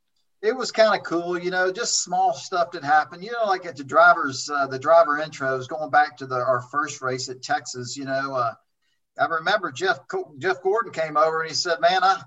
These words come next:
I knew you'd eventually get here," you know. I said, "Well, man, <laughs> Jeff, I appreciate that." He said, "Well, I've been watching you for a long time, and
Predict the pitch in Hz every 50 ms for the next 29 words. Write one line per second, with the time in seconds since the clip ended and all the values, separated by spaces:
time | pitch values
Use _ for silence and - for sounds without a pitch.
0 | _ _ _ _ _ _ - - - - 202 262 294 285 262 196 - - 240 247
1 | - - 175 165 139 151 214 269 240 202 180 156 160 165 160 151 160 165 165 180
2 | 202 196 185 - - - - 190 202 214 202 214 226 226 294 294 - 220 226 220
3 | 220 - 226 190 - - 226 269 277 - - 202 175 - - 165 160 170 175 175
4 | 180 - 185 175 165 175 202 - 277 285 262 254 254 254 - - 247 254 220 -
5 | - 226 220 214 226 226 226 220 220 - 208 240 247 240 226 208 165 151 135